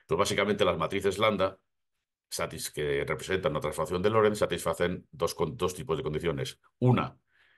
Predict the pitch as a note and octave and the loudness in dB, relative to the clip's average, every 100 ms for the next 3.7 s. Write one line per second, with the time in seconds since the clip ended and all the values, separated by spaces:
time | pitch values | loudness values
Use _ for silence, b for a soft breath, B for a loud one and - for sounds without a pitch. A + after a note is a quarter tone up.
0 | b F2+ E2+ - D#2 F2+ G#2 G2+ D2+ F#2+ | b 0 0 0 -2 0 0 0 0 2
1 | D#2 D2+ D#2+ E2 E2 G#2+ F2+ - - _ | 2 0 2 0 0 -2 -2 -6 -12 _
2 | - E2+ - E2+ F2 C#2+ D2+ D#2+ - A2 | -2 -2 2 2 2 0 -2 -4 -2 0
3 | E2 D#2+ F2+ - C3 B2+ | 0 0 -2 0 0 0